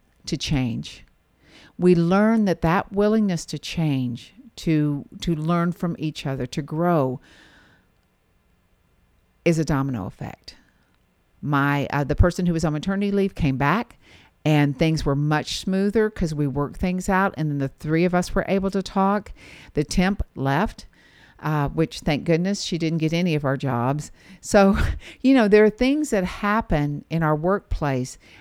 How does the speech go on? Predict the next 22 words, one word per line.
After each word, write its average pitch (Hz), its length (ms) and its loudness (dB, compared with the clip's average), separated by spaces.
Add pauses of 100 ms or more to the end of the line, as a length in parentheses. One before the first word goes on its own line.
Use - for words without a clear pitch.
that - 180 0
create 151 520 0
both 165 200 0
negative 180 520 0
and 165 260 -2
positive, 143 800 -4
but 151 200 -2 (260)
we 190 160 0
can 214 200 0
find 185 520 0
ways 143 460 0
to 147 460 -2
make 139 300 -4
changes, 170 720 -2 (240)
make 170 260 2
corrections, 160 880 -4 (520)
learn 190 640 2 (220)
from 180 180 2
one 185 180 4
another, 180 640 -2 (1200)
and 170 260 0
create 165 460 2